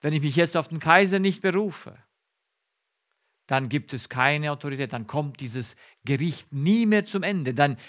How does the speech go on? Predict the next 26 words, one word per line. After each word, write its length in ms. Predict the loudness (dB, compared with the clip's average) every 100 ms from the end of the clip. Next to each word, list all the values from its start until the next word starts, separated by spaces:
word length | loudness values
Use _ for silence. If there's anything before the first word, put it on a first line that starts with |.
| -12 -2
gibt 180 | 0
es 160 | 0 -2
nur 140 | 2
ein 100 | 2
Hin-, 180 | 4 2
Hin- 420 | 2 -2 0 2
und 140 | 2 0
Hergeschiebe." 800 | -2 -2 -2 -6 -10 -12 -12 -18 _ _ _ _ _ _ _
Der 60 | -8
Felix 500 | 6 8 8 4 -2
ist 220 | -2 -4 -20 -20 _ 2
abhängig, 520 | 2 4 2 2 0 -8 _ -14
der 80 | 0
Felix 340 | 2 2 -2
kommt 240 | 0 2
mehrmals 800 | 2 2 2 2 0 -4 -14 -20 _ _ _
zu 160 | -10
Paulus. 500 | 0 2 2 0 -6
Er 140 | -6 2
hört 280 | 4 4
sich 180 | 2 0
auch 140 | 0 0
die, 200 | -4 -4 -10 _
das 160 | 2
Evangelium 680 | 2 2 0 2 2 2 2
alleine 560 | 4 4 2 2 0